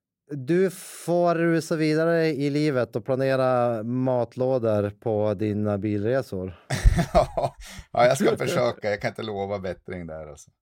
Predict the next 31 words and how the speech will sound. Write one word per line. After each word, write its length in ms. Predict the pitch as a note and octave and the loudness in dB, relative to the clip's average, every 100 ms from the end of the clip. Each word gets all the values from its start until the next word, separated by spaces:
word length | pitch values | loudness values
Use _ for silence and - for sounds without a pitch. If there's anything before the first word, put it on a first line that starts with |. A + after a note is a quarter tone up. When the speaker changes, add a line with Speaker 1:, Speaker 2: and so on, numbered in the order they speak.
| _ - | _ -4
Speaker 1:
Och 300 | C3+ D3 C#3+ | 0 2 2
jag 420 | C#3 E3+ F#3+ E3 | 2 2 2 -4
ska 360 | - D#3+ E3 | -6 0 0
faktiskt, 500 | D3+ - D3+ - A2 | 0 -2 -2 -2 -4
imorgon 300 | C#3+ D3 C#3+ | 0 0 0
är 40 | C3 | 0
jag 80 | A#2 | -2
upptagen, 380 | A#2+ A2 G#2+ | -2 0 -2
i 100 | B2+ | -2
veckan, 580 | A#2+ A#2+ - C3 B2 A#2 | -2 -4 -2 0 0 -2
eh, 420 | - A#2 A2+ A2 G#2+ | -4 0 2 0 0
klippa 260 | C#3+ C#3+ | -2 -2
klart 520 | C3+ D#3+ C3+ G#2+ - - _ | 0 2 2 -2 -16 -20 _
Långhållsskyttefilmerna. 1400 | A#2 D3 D3 C#3+ C3+ - C#3+ C3 C#3+ D#3 D3+ B2+ A2+ A2 G#2 _ _ _ _ _ _ | -2 0 0 0 -2 -2 -4 -2 -2 0 0 0 0 -2 -4 _ _ _ _ _ _
Och, 500 | C3 C3 _ _ - | -6 -6 _ _ -6
eh, 640 | A#2+ B2 A#2+ A#2+ A#2+ A#2+ A#2+ | 0 2 2 2 2 2 0
Lex 280 | D3 - | -2 -2
har 140 | C#3+ C3 | -2 0
även 300 | B2+ B2 B2 | 2 0 0
en 160 | A#2 | -2
film 520 | A2 A#2+ A#2 A2+ A2+ A2 | -2 -2 0 -2 -2 -2
om 380 | A2 A2 G#2+ | -2 -4 -2
det 80 | G#2+ | -2
ha-, 180 | G#2+ G#2 | -2 -4
där 160 | G2 G#2 | -4 -4
vi 80 | G#2+ | -4
intervjuar 400 | G2+ G#2 G#2+ G#2 | -4 -4 -2 -2
han 160 | G2+ | -2
om 100 | G2 | -2
hans 220 | G2 F#2+ | -4 -6
sak 260 | - G2+ G2 | -4 -4 -4